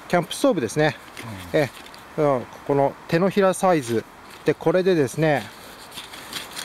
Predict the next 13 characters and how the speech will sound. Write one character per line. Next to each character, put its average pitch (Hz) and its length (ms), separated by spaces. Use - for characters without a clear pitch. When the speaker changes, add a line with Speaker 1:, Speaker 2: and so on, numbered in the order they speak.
Speaker 1:
ア 160 120
ル 180 120
コ 190 260
ー 180 40
ル 180 100
ス - 140
ト 180 200
ー - 40
ブ 120 100
と、 135 340
燃 175 320
料 170 240
と、 120 340